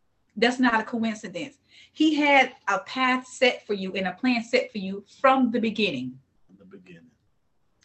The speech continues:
Speaker 1: From the beginning, he already knew who he called you to be before you came into fruition, out of your mother's womb. Even before you went into your mother's womb.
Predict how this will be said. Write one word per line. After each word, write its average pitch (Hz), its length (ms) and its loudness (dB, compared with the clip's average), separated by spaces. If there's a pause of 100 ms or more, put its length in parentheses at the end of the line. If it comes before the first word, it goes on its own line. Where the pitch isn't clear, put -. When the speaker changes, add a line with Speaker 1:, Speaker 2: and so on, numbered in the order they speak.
(140)
Speaker 1:
From 269 280 4
the 277 60 4
beginning, 220 380 0
he 320 200 -2
already 240 380 2
knew 240 460 2 (160)
who 269 140 2
he 254 180 2
called 240 400 4
you 226 60 -4
to 220 80 -4
be 254 200 -4
before 233 420 0
you 254 140 2
came 233 260 0
into 226 280 -4
fruition, 233 640 -4 (280)
out 240 180 6
of 262 60 4
your 240 100 4
mother's 214 400 -2
womb. 165 440 -6 (1800)
Even 269 280 6
before 254 340 6
you 254 140 6
went 247 180 4
into 226 260 0
your 247 140 4
mother's 196 320 -2
womb. 165 440 -8